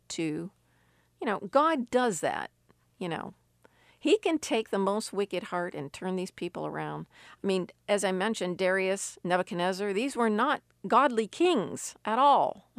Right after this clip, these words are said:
<laughs> by any stretch. But God knows how to work on people's hearts to accomplish what he needs to accomplish. But prayer,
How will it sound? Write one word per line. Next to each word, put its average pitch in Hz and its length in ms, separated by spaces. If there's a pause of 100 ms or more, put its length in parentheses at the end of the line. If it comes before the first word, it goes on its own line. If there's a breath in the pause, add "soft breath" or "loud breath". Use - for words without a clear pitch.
<laughs> - 180
by 226 200
any 269 200
stretch. - 600 (1400)
But 226 140
God 302 260
knows 247 300
how 214 240
to - 160
work 190 280
on 175 140
people's - 360
hearts - 360
to 170 320 (100)
accomplish - 540
what 170 160
he 180 80
needs 180 280
to 202 120
accomplish. 226 640 (2250)
But 220 160
prayer, 190 520